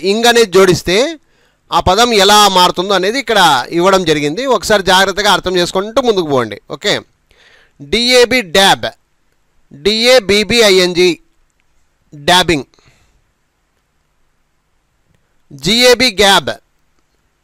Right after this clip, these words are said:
జిఏబిబిఐఎన్జి గ్యాబింగ్, ఆర్ఓబి రాబ్, ఆర్ఓబిబిఐఎన్జి రాబింగ్, ఆర్యుబి రబ్,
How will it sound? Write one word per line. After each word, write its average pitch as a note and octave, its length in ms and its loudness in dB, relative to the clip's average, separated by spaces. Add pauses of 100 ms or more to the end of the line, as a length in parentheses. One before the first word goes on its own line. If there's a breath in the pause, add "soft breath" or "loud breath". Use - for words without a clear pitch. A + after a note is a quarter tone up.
(840)
జిఏబిబిఐఎన్జి G#3 1080 2 (120)
గ్యాబింగ్, D#3 320 -2 (1700)
ఆర్ఓబి A#3 600 4 (100)
రాబ్, F#3 300 4 (1400)
ఆర్ఓబిబిఐఎన్జి G#3+ 1120 2 (120)
రాబింగ్, D#3 320 2 (1700)
ఆర్యుబి A#3+ 520 2 (140)
రబ్, E3+ 240 2